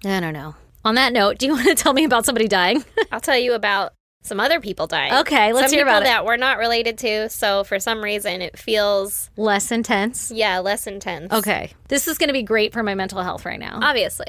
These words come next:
Speaker 1: Yeah.
Speaker 2: You had therapy. You're fine.
Speaker 1: Yeah, I feel great.
Speaker 2: <laughs> Okay, so, per usual,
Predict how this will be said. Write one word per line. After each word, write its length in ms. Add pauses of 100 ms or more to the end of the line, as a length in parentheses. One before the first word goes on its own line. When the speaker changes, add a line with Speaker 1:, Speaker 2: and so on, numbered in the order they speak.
Speaker 1:
Yeah. 140
Speaker 2:
You 60
had 180
therapy. 280
You're 140
fine. 400
Speaker 1:
Yeah, 260
I 80
feel 140
great. 480
Speaker 2:
<laughs> 680 (1000)
Okay, 300 (220)
so, 320 (420)
per 180
usual, 580